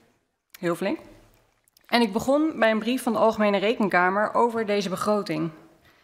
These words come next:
En die begon zo: "In ons verantwoordingsonderzoek hebben wij voor het derde jaar op rij het financieel beheer van het ministerie van V B S als ernstig onvolkomen beoordeeld." Ik vond dat heel bijzonder.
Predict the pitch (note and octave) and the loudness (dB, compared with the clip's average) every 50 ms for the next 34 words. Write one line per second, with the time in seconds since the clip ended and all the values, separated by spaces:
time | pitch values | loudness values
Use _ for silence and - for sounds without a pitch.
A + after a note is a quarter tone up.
0 | _ _ _ _ _ _ - G#3+ G#3 G#3+ G#3 A#3 - C4+ C4 A#3+ F3+ F#3+ G3+ A3+ | _ _ _ _ _ _ -6 -4 0 0 0 0 0 0 0 2 2 2 0 0
1 | D#4+ - - - - - - _ _ _ _ _ _ _ _ _ _ - A#3 C4+ | -2 -4 -8 -14 -20 -20 -20 _ _ _ _ _ _ _ _ _ _ 0 2 4
2 | C#4+ C#4 C4 - - G3+ F3+ G#3 A3+ B3 C4 C4 C4 C4 C4+ - B3 A#3 B3+ B3+ | 4 2 0 -2 -4 0 2 2 2 2 2 2 2 2 2 0 2 2 2 2
3 | G#3+ A3+ C#4 E4 - - - - - - - - - _ _ _ - A3 A#3 B3+ | 2 2 0 -2 -4 -8 -16 -20 -20 -20 -20 -20 -20 _ _ _ 0 2 2 2
4 | A#3 A#3+ A#3+ A#3+ B3+ C4 - - G#3+ G#3 G3+ E3+ F3+ G3+ A3+ A#3 A#3+ A3 A3 G#3 | 2 2 2 2 0 -4 -2 0 0 0 2 2 2 2 2 2 2 2 2 2
5 | F#3+ F#3 F3+ D#3+ E3 E3+ F3 G3 A3 C#4 D#4+ - - - - _ - F#3+ - - | 2 0 -2 -4 -2 0 0 0 0 -2 -4 -8 -12 -20 -10 _ -4 -4 -2 0
6 | B3+ B3+ C4+ C4 - C4 B3+ A#3+ F#3+ G3 F#3 G3+ A3 A#3+ A3+ A#3 G#3+ G#3 G#3+ G#3 | 2 2 2 2 2 2 2 2 0 0 0 2 2 2 2 0 0 2 2 2
7 | G#3 G3 - - A3+ A#3+ B3 B3+ A#3+ A3+ G3+ F3+ G3 G#3 G3 G3 G3 G#3+ A#3+ A3+ | 2 2 0 0 0 0 2 0 0 0 0 2 2 2 2 2 2 2 0 0
8 | A3 G3+ F#3+ - - - G#3+ A#3+ B3+ A#3+ - A#3 A3 - - - G#3+ G3 F#3 F#3 | 0 -2 -4 -2 0 0 2 2 2 0 -2 -6 -8 -6 -4 -2 -2 -2 -2 -2
9 | - - F#3+ F#3 F3+ F3 E3+ D3+ - D#3 E3 E3 D#3+ E3 E3+ E3+ F3 E3+ - - | 2 2 2 2 2 -2 -4 -4 -4 -4 -2 -2 -2 -2 -2 -4 -4 -6 -10 -16
10 | - _ _ _ _ _ _ _ _ _ _ _ _ _ _ _ _ _ _ _ | -20 _ _ _ _ _ _ _ _ _ _ _ _ _ _ _ _ _ _ _
11 | _ _ - B3+ A#3+ - A#3+ A#3+ A#3 A3 A3 A3 F3+ F3 F3+ G3 A3 G#3 F3+ F3+ | _ _ 0 0 0 0 0 0 2 0 0 -2 -6 -4 0 0 0 0 0 -2
12 | E3 E3+ F3 F3 F3 E3+ E3 D#3+ | -2 -2 0 0 0 0 -2 -4